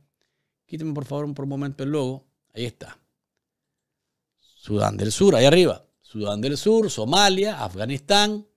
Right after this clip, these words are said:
Myanmar, Corea del Norte, la República Cent-, eh, Centroafricana, después está Siria, ahí está Nicaragua,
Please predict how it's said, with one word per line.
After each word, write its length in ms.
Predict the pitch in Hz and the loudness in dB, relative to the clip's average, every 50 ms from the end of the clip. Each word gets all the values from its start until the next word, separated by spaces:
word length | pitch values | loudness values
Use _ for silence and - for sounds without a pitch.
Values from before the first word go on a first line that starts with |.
| _ _ _ _ _ _ _ _ _ | _ _ _ _ _ _ _ _ _
Myanmar, 760 | _ 101 113 131 151 170 190 190 196 190 190 190 190 185 - _ _ _ _ | _ -4 -2 0 0 0 0 2 2 4 4 4 2 0 -8 _ _ _ _
Corea 380 | _ - - 104 113 131 143 | _ -16 -8 -4 -2 0 0
del 180 | 151 156 160 160 | 2 0 0 0
Norte, 580 | 175 196 202 190 175 147 - - 208 208 233 _ _ _ _ _ _ _ _ _ _ _ _ _ _ _ | 2 4 4 4 2 0 -2 -6 -6 -6 -8 _ _ _ _ _ _ _ _ _ _ _ _ _ _ _
la 120 | - 107 | -12 -8
República 760 | 107 107 104 - 135 139 143 147 147 143 - 147 139 139 135 | -8 -8 -6 -4 -4 0 0 0 0 -2 -2 -2 -2 -2 -2
Cent-, 260 | - - 135 127 - - | -4 -6 -8 -8 -10 -8
eh, 220 | 113 117 110 101 | -6 -6 -4 0
Centroafricana, 1000 | - 123 123 117 135 123 117 165 170 165 208 208 208 196 202 202 208 208 - _ _ _ _ _ _ _ _ _ _ _ _ _ _ _ _ _ _ _ | 2 2 2 4 2 0 0 0 0 4 6 6 6 6 4 0 -2 -4 -8 _ _ _ _ _ _ _ _ _ _ _ _ _ _ _ _ _ _ _
después 340 | 101 101 - - 131 131 143 | -18 -14 -8 -4 -2 -2 -2
está 180 | - - 156 | 0 0 2
Siria, 500 | 135 - 226 240 233 208 214 214 208 - - | 2 6 6 6 6 6 6 4 4 2 2
ahí 240 | 139 135 143 165 | 2 4 6 6
está 240 | 165 - - - 165 | 6 4 4 2 2
Nicaragua, 880 | 165 180 180 170 185 196 214 220 214 208 202 202 202 202 208 196 - _ | 4 2 0 0 4 6 8 10 10 10 10 8 6 4 2 -2 -10 _